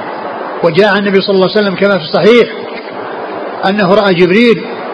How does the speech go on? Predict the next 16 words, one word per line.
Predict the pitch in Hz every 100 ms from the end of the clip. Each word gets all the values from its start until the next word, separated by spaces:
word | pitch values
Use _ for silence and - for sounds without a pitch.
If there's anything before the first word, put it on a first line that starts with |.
| - -
على | 190 202
هيئته | 185 240 214 190
التي | 196 175
خلقه | 170 208 208 185
الله | 196 208 185
عليها | 196 233 202
وله | 226 208
ستمائة | 208 294 220 226 190
جناح، | 165 180 - - - - - - - - - - - - - - - - - -
وقد | - 190
رآه | 226 214
مرتين، | 233 240 190 226 151 139
مرة | 202 208 151
في، | 190 - 196
في |
الأرض | 190 262 269